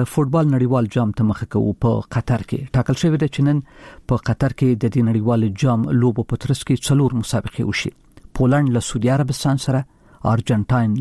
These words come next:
له مکسیکو سره مسابقه لري، تونس له استرالیا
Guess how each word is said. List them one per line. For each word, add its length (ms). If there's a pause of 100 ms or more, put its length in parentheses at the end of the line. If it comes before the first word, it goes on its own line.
(100)
له 100
مکسیکو 480
سره 160
مسابقه 460
لري، 200 (920)
تونس 300 (240)
له 180
استرالیا 500